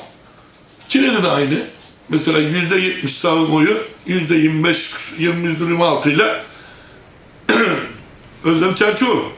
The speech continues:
Yüzde yetmiş nerede bunun? Birleşeceğiz.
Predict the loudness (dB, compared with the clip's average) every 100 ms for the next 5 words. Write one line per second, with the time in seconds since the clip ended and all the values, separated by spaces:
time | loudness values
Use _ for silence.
0 | -20 -20 -20 -20 -20 -20 -20 -20 -4 -2
1 | 0 0 0 -2 -4 -2 0 2 2 0
2 | -2 -10 -20 -20 -20 -20 -20 -20 -20 -20
3 | -20 -20 -20 -20 -20 -20 -20 -18 -18 -18
4 | -20 -20 -20 -20 -20 -20 -20 -20 -20 -20
5 | -20 -20 -18 -10 0 2 2 0 -2 -4
6 | -4 -8